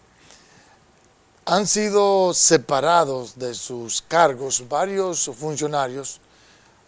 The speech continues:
eh, vinculados a irregularidades. Entre ellos, el arquitecto Cecilio Rodríguez, quien era el,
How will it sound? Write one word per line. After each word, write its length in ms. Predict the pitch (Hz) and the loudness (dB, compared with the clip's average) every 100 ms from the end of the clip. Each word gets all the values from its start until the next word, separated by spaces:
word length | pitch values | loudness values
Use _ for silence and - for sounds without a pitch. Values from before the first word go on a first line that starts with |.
| - | -12
eh, 140 | - | -12
vinculados 920 | 147 180 185 165 175 160 120 117 - - | 4 4 6 6 10 10 10 0 -12 -6
a 120 | 147 | -2
irregularidades. 960 | 143 139 143 139 131 123 101 - - - | 0 -2 0 0 0 -4 -6 -12 -14 -10
Entre 440 | 165 160 180 226 | -6 2 6 8
ellos, 360 | 196 151 170 - _ - - - - - _ | 6 4 -2 -4 _ -20 -20 -20 -20 -20 _
el 380 | 143 147 151 - | 4 6 4 2
arquitecto 840 | 151 147 151 120 - 175 180 196 | 0 0 -4 -4 0 0 2 0
Cecilio 440 | 170 151 - 185 175 | 2 2 4 4 4
Rodríguez, 500 | 180 170 170 160 143 | 2 4 2 0 -4
quien 240 | 147 139 | -6 -4
era 400 | 151 156 160 - | -2 2 2 0
el, 560 | - 151 139 135 123 | -4 -6 -4 -8 -10